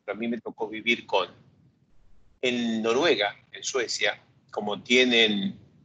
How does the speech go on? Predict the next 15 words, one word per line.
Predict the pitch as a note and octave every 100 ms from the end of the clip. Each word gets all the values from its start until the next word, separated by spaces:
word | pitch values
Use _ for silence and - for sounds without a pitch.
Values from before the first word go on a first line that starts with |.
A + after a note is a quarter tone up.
| _ _ _ -
eh, | G#2+ G2 F#2 F2+
siete | - - - - C#3+ B2+ B2
u | A2+
ocho | B2 - A2
meses | A#2 A2+
por | - G#2+
año | A2+ B2+ G#2
que | G#2
no | G2+
se | A#2
puede | - A2
hormigonar | G#2 G2 G2 G#2+ A2
por | A2
el | G2+
frío | - A2 G2